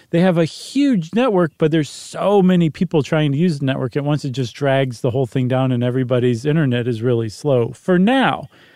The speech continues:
For now. Because I would suspect if it's not already going on, um, New York will be among the first cities that are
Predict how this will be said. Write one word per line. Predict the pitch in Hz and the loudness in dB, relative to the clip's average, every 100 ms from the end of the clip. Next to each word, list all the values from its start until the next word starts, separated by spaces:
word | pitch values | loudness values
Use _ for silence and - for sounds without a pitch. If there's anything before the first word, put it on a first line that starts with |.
| _ _ | _ _
For | - | -4
now. | 139 190 185 143 - - - - - - | 0 2 2 0 -6 -14 -20 -20 -20 -8
Because | 139 - 254 185 156 - - | -6 -2 2 2 2 -2 -2
I | 165 | 2
would | 185 156 | 2 0
suspect | 147 - - 180 - | -8 -6 -4 -4 -4
if | 131 | -6
it's | 131 - | -6 -2
not | 160 165 | 0 2
already | 165 160 156 139 | 2 4 2 2
going | 123 139 135 123 | 0 0 0 2
on, | 160 135 120 135 - _ _ _ - | 0 0 -2 -6 -10 _ _ _ -2
um, | 131 127 120 - | 0 2 0 -4
New | 165 151 | -2 0
York | 170 175 170 | 4 4 4
will | 160 143 | 2 2
be | 143 143 143 | 4 2 2
among | 139 135 165 165 | 0 2 2 2
the | 127 | 0
first | - 233 240 - | -2 -2 -2 0
cities | 143 117 123 120 - - - - | 0 0 -2 -6 -12 -20 -18 -2
that | 135 139 _ | -2 -2 _
are | 139 131 | -2 -2